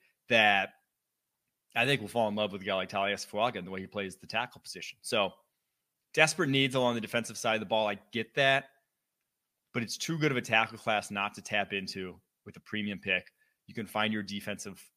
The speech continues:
impact players later on. Pick forty-four, someone like a Kamari Lassiter, the Georgia corner, T J Tampa, the Iowa State corner. I'd be much happier drafting one of those guys there than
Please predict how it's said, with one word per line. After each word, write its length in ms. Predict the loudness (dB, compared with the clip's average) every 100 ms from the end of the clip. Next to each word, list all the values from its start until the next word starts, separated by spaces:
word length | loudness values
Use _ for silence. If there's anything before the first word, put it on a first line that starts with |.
| _ _ _ -8
impact 420 | -6 -2 -4 -2
players 280 | -2 -2 -2
later 260 | -4 -2
on. 320 | -2 -2 -4 -10 _ _ _
Pick 140 | -4 0
forty-four, 800 | 2 2 2 0 2 2 2 -4
someone 280 | -6 -4 -4
like 100 | -6
a 60 | -10
Kamari 320 | -4 -2 0
Lassiter, 520 | 0 0 -2 -4 -4
the 80 | -2
Georgia 320 | -4 -4 -6
corner, 440 | -8 -6 -6 -8 _ _ _
T 120 | -4
J 120 | 0 0
Tampa, 420 | 2 2 2 0
the 60 |
Iowa 220 | 0 -2 -4
State 260 | -4 -4
corner. 440 | -4 -6 -4 -6 -10 _ _ _ _ _ _ _ _
I'd 40 | -4
be 80 | 0
much 260 | 0 0
happier 340 | 0 0 -2 -4
drafting 380 | -2 -2 -4
one 120 | -6 -4
of 60 |
those 180 | -4 -4
guys 240 | -6 -6
there 460 | 0 4 6 4 0 _ _ _ _ _ _ -8
than 580 | 2 4 6 4 2